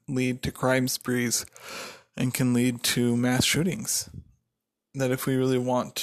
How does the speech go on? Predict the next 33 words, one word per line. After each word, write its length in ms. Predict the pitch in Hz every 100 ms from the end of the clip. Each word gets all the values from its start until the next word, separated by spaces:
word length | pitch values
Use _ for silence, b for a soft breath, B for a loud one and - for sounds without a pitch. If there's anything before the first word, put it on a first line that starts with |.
| -
to 320 | 131 127 123
prevent 540 | - 127 127 120 -
crime, 680 | - 135 143 131 127 135 139
we 120 | 135 127
need 240 | 131 127
to 100 | 131
clean 300 | - 135 127
up 100 | 120
the 80 | -
graffiti 460 | 131 - 123 127
and 100 | 127
fix 200 | - -
the 40 | 120
broken 320 | 123 123 123
windows. 560 | 135 123 139 139 - - _ _ _ _ _ _ _ _ _ _ _ _ _ _ -
And 160 | 135
it's 160 | 131 117
such 260 | - 160 143
an 60 |
interesting 440 | 110 156 - - 127
concept 640 | 131 127 - 120 - - _ -
when 120 | 120
you 80 | 117
think 220 | 226 -
about 280 | - 143 127
it, 140 | 117 _ _ - B B B B 139
because 500 | - 131 - 131 131
in 100 | 127
our 140 | 139 202
minds, 500 | - - 120 123 139
we 240 | - 143
don't 400 | 160 147 120 -
see 1000 | - - - 160 165 156 143 131 127 -